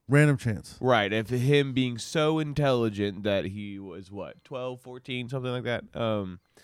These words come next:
Speaker 2: and make it into this prestigious college or place of, is it a college or an academy?
Speaker 1: M-,
Speaker 2: Like
Speaker 1: a Mensa is like a society.
Speaker 2: Oh, that's even weirder.
Speaker 1: Yeah, yeah, yeah.
Speaker 2: So
Speaker 1: Mike, Mike's mom apparently is part of Mensa,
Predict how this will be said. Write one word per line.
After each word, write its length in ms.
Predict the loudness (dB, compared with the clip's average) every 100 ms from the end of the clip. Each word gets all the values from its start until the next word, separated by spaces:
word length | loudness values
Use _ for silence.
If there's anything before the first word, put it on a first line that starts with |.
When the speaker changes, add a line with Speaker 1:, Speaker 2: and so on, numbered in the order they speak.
| _ _ -6
Speaker 2:
and 260 | -4 -2 0
make 300 | 2 2 0
it 100 | -2
into 280 | -2 -2
this 240 | -4 -4 -4
prestigious 600 | -6 -6 -4 -6 -6 -14
college 600 | -8 -4 -2 -4 -6 -10
or 260 | -10 -10 -12 _
place 400 | -10 -8 -8 -8
of, 240 | -10 -10 -16 -20 _
is 80 | -6
it 100 | -4
a 60 | -2
college 360 | 0 0 0
or 120 | -2 -4
an 60 |
academy? 580 | -4 -4 -4 -4 -10 -10
Speaker 1:
M-, 100 | -2
Speaker 2:
Like 100 | -2 0
Speaker 1:
a 100 | 2
Mensa 380 | 6 4 4
is 100 | 2
like 120 | 4 2
a 100 | 0
society. 720 | -2 -6 -2 0 0 -2 -8 -4
Speaker 2:
Oh, 340 | 0 2 2 -2
that's 120 | -4 -4
even 160 | -4
weirder. 340 | -2 -4 -6 -8 4
Speaker 1:
Yeah, 160 | 6
yeah, 280 | 8 8 6
yeah. 140 | 6 4
Speaker 2:
So 260 | 2 -2 -6
Speaker 1:
Mike, 320 | 2 4 4 2
Mike's 300 | 0 0 -2
mom 360 | 0 2 2
apparently 400 | 0 0 0 0
is 120 | -2 -4
part 200 | -4 -4
of 60 |
Mensa, 440 | -6 -8 -10 -14